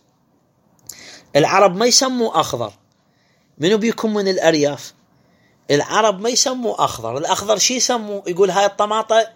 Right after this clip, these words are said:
ما يقول عليها خضرة، يا لون يصفها،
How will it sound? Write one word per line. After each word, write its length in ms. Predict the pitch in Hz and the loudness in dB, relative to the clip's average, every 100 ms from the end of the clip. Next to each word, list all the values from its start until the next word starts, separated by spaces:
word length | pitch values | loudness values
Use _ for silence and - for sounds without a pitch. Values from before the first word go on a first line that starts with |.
| - | -4
ما 80 | 220 | -2
يقول 220 | 247 262 | 2 2
عليها 260 | 247 247 | 4 4
خضرة، 440 | 196 175 143 120 120 _ - - | 2 2 0 -2 -8 _ -20 -2
يا 240 | 180 240 | 2 2
لون 220 | 262 269 | 2 0
يصفها، 640 | 262 214 233 - 180 160 | 0 0 0 -2 -4 -4